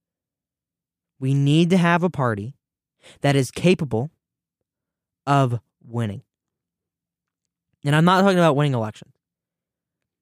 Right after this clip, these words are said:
I'm talking about getting good legislation passed, not stripped of everything good about it, through the state house, through the governor's mansion, and enacted into law.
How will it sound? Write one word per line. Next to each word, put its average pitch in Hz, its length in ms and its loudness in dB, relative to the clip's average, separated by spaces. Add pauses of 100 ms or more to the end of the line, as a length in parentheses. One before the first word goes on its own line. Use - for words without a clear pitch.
I'm 135 120 -8
talking 147 300 0
about 143 240 -2
getting 127 280 -4
good 131 180 -2
legislation 156 600 -2
passed, 117 500 -4 (600)
not 165 380 2
stripped 185 380 -2
of 143 100 2
everything 165 480 2
good 160 160 4
about 147 260 2
it, 101 180 -6 (720)
through 156 200 0
the 165 100 2
state 151 240 0
house, 120 480 -2 (800)
through 139 240 2
the 160 100 2
governor's 156 360 2
mansion, 110 500 -6 (680)
and 135 140 -6
enacted 113 380 -6
into 107 200 -10
law. 101 200 -16